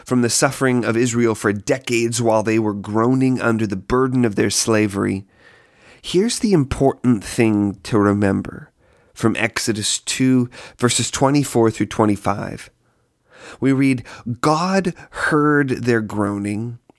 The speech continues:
and God remembered his covenant with Abraham, with Isaac, and with Jacob.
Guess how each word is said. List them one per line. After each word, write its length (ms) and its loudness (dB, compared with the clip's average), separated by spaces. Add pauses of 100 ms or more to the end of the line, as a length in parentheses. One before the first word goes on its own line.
(220)
and 220 2
God 400 2
remembered 680 2
his 260 0
covenant 600 0
with 280 0
Abraham, 760 0
with 280 0
Isaac, 520 2
and 140 0
with 240 -2
Jacob. 580 -6